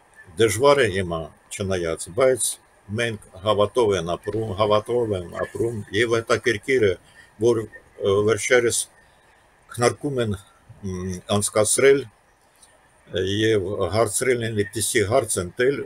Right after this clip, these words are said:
Ուկրաինա-, Ուկրաինայի բնակիչներին, «Դուք, ը, հավատում եք, որ Ուկրաինան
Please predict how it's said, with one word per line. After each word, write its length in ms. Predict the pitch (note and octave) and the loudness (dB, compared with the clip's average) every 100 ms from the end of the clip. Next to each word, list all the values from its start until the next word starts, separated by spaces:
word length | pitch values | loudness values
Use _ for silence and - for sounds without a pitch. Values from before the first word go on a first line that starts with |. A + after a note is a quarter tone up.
| - | -8
Ուկրաինա-, 640 | G#2 G#2+ G#2 G2 G2 G2 G2+ | -4 0 0 0 -2 -4 -4
Ուկրաինայի 680 | A#2+ G#2+ A2+ G#2+ G#2+ G#2+ G2 F#2 - _ _ - | -6 -2 -2 0 -2 0 0 -2 -12 _ _ -6
բնակիչներին, 840 | G2 G2 - G#2+ - G2 A2 A#2+ G#2+ - _ _ _ _ | -2 -2 -2 -6 -4 -2 -2 -2 -6 -14 _ _ _ _
«Դուք, 380 | F2+ B2 - - - - _ _ _ _ - | -4 -4 -4 -16 -20 -20 _ _ _ _ -6
ը, 120 | F#2+ F#2 F2+ F2 F2+ - _ _ _ | -4 -2 -2 -4 -8 -14 _ _ _
հավատում 540 | F#2+ G#2+ A2 - D#3 C#3 | -4 0 0 0 -2 -2
եք, 120 | - | -2
որ 300 | A2+ A2+ A#2 - | -2 -2 -2 -4
Ուկրաինան 640 | G#2 A2+ A2 A#2+ A2+ G#2+ | -2 0 0 0 -2 -2